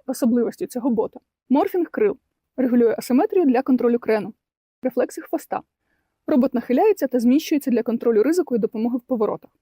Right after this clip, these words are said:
Біоміметичний дизайн. Використовує п'ятдесят дві голубиних пір'їни для реалістичної аеродинаміки. Команда протестувала Pigeon Bot two в контрольованій аеродинамічній трубі, щоб удосконалити рефлексивну систему управління.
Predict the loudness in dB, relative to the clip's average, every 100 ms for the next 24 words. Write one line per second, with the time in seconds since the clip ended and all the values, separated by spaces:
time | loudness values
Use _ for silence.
0 | _ 2 4 4 4 2 0 -2 0 0
1 | 0 -2 -6 -12 _ _ _ _ -2 0
2 | 0 0 0 0 0 0 0 0 0 -2
3 | -6 -4 0 2 0 -2 -2 2 2 2
4 | 0 0 0 2 0 0 -4 -2 0 0
5 | -2 -2 0 0 0 -4 -6 -8 -12 -20
6 | _ _ _ _ 0 2 0 -2 -4 -2
7 | 0 2 2 0 0 0 0 0 -2 -2
8 | _ _ 0 2 2 2 2 2 2 2
9 | 2 4 4 4 0 2 0 -2 -8 _
10 | -4 0 0 0 0 0 0 0 -4 -8
11 | -2 2 2 0 0 0 0 -4 -4 -2
12 | -2 -2 -6